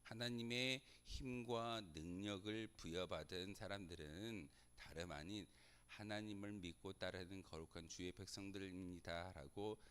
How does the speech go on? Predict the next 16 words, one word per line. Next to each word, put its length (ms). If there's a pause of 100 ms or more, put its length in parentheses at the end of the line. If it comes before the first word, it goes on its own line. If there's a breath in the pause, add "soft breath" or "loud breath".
(120)
다윗은 520
고백하고 600
있습니다. 500 (1700 loud breath)
다윗이라는 840
믿음의 640
조상은 680
참 640
위대한 460
것은 720 (380 loud breath)
왕을 540
자랑하지 540
않고 640 (260)
병거를 640
자랑하지 560
않고 640
결국은 580